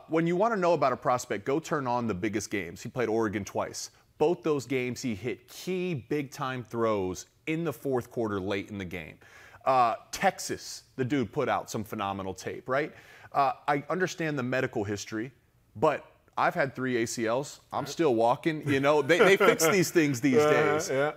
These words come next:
Speaker 1: And he ran a four five at his, at his pro day and jumped thirty-six and a half inch, uh,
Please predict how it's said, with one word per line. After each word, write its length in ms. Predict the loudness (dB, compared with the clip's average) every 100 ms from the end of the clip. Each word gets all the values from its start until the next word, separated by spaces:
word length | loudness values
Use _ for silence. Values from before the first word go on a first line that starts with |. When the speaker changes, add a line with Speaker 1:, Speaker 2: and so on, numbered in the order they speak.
| -4
Speaker 1:
And 100 | 0
he 80 | 2
ran 180 | 2 0
a 40 |
four 260 | 0 2 2
five 340 | 2 2 4
at 100 | 2
his, 220 | 0 -2 -2
at 140 | 0
his 100 | 0
pro 280 | -2 0 0
day 180 | 0 0
and 100 | -2
jumped 260 | -2 -2
thirty-six 460 | -2 -4 -4 -6 -8
and 80 | -6
a 40 |
half 220 | -4 -4
inch, 200 | -6 -8 -8 -6 -2
uh, 240 | -2 -2